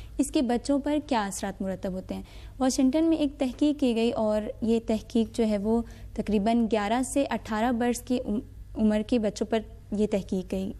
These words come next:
کی گئی، جس سے یہ ثابت ہوا کہ بچوں سے کس انداز میں بات کی جائے۔ اگر ان کے ساتھ رو-، جو ہے مار پیٹ، بد کلامی اور سخت ڈانٹ، ڈانٹ ڈپٹ کے ساتھ ان کے ساتھ پیش آیا جائے تو یہ بچوں کی نفسیات پر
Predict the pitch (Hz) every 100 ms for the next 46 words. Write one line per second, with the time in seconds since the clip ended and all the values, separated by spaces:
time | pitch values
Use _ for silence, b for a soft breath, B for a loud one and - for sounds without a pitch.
0 | - - 202 185 196 B B B B B
1 | 285 269 311 320 302 226 214 269 269 247
2 | 247 214 202 202 254 254 247 208 - 269
3 | 262 254 214 208 208 220 233 240 285 B
4 | B - 220 214 214 - 196 190 190 -
5 | B B B 254 262 294 277 277 277 240
6 | 196 - - 220 214 220 214 214 208 233
7 | 233 220 214 214 220 233 208 214 214 208
8 | 202 196 214 240 - 208 208 208 202 B
9 | B B - 254 247 - 202 208 220 220
10 | - - 214 208 214 214 220 262 262 269
11 | 247 208 214 214 226 214 202 - 214 -
12 | - 202 240 240 262 277 B B - 294
13 | 311 269 247 294 302 302 233 - 214 208
14 | 220 - 262